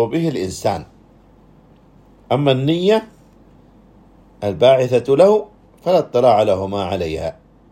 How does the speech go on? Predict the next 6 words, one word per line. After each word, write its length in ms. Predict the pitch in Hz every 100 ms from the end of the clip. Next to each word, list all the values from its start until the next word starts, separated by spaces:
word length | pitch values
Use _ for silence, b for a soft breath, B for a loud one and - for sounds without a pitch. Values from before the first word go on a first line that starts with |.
| _ -
والله 440 | 151 110 113 139
يتولاها. 720 | 127 120 92 87 80 76 65 - - - - - - - - _ _ _ _ _ _ _ - - _ - - - - - - - - -
وهذا 320 | 113 110 104
فيه 200 | 120 131
بيان 400 | 135 156 180 143 - - - - _ _ - - - _ - - _ -
خطورة 680 | - 107 - 123 113 113